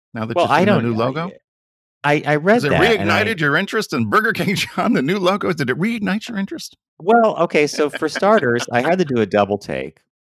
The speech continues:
Speaker 2: because I wasn't quite sure what the old logo was.
Speaker 1: Yeah.
Speaker 2: And, and that's, that tells you all you need to know. So if I had to actually do the double take and say,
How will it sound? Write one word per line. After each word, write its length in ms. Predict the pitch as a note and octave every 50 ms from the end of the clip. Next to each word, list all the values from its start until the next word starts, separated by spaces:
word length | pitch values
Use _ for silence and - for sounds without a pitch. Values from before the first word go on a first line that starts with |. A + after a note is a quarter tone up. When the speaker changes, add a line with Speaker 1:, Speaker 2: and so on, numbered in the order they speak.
| _
Speaker 2:
because 300 | - G2+ F#2+ - G2+ F#2
I 60 | G2 F#2+
wasn't 320 | G2+ G#2+ G#2+ A2 A2 G#2+
quite 240 | - G#2 F#2+ F#2 E2+
sure 280 | - - - F#2 F2+ E2+
what 200 | E2+ E2+ - -
the 100 | E2+ E2
old 180 | E2+ E2+ E2
logo 320 | D#2 C#2+ C2+ C2 B1+ B1+ B1
was. 380 | - - A1+ - - - - _ _ _ _ _
Speaker 1:
Yeah. 160 | - - - - _ _
Speaker 2:
And, 140 | - G2 F#2+ -
and 160 | - G#2 G#2
that's, 440 | G#2 G#2+ B2 - - - - - - _ _
that 240 | A2 A2 A2 -
tells 260 | - - A2 G#2 G2 F#2
you 60 | F#2
all 220 | - - E2 F2 F2
you 80 | E2+
need 160 | D#2+ D#2 D2
to 60 | D2 D2
know. 180 | C#2+ C2+ C2 -
So 160 | - - F2+
if 80 | D#2
I 140 | - F2+ G#2 B2
had 160 | C#3 C3 A#2
to 60 | G#2
actually 240 | F#2 - - F#2 E2
do 120 | D#2 E2+
the 120 | D#2 D2+ C#2+
double 260 | D2 D#2+ D2+ D2+ D#2
take 260 | - - C#2 C#2 -
and 120 | D2+ D2
say, 340 | - - E2 D2 D2 D2 D2